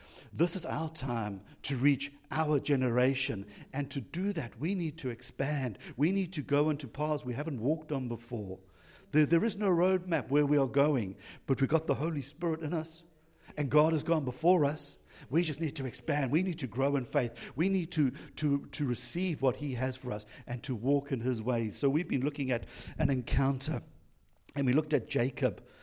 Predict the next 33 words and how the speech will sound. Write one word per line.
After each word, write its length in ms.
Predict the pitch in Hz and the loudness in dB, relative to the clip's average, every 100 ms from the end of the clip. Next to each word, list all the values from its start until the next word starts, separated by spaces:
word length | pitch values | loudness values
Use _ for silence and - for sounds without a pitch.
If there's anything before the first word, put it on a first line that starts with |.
| - | -6
You 100 | 139 | 4
know, 80 | 143 | 8
remember 320 | 143 147 151 | 8 6 2
Jacob, 420 | 135 151 143 139 117 | 2 2 0 0 0
how, 200 | 131 117 - - | 0 -2 -6 -2
how 100 | 127 | -2
he 180 | 120 156 | 0 0
had 180 | 147 127 | 2 2
that 160 | 135 | 0
encounter 560 | 120 110 - 147 143 143 | 0 -2 -2 -2 -2 0
with 220 | 127 104 | 0 0
God, 420 | 131 117 113 98 - - - - | 0 2 0 -2 -10 -18 -16 -6
and 160 | 131 | -2
then 80 | 131 | 0
he 60 | 131 | 2
became 420 | 127 127 143 127 | 0 2 2 2
Israel. 420 | 175 131 123 107 113 | 0 2 2 2 -2
Until 280 | 113 185 | -4 -2
that 220 | 170 156 156 | -2 -2 -2
point 240 | 156 147 | -2 -2
in 80 | 139 | -6
time, 360 | 147 139 123 - - - | -2 -2 0 -2 -2 -2
he 120 | 143 | -2
was 100 | 127 | -2
just 180 | 143 143 | -4 -2
a 40 | |
little, 300 | 131 139 123 - - - | 0 0 -2 -8 -16 -6
a 80 | 143 | -2
little 200 | 156 160 | 2 2
boy. 340 | 156 151 120 | 4 2 2
"Just 240 | - 160 - | -2 -6 -2
bless 340 | 156 156 - | -2 -2 -6
me, 100 | 139 | -8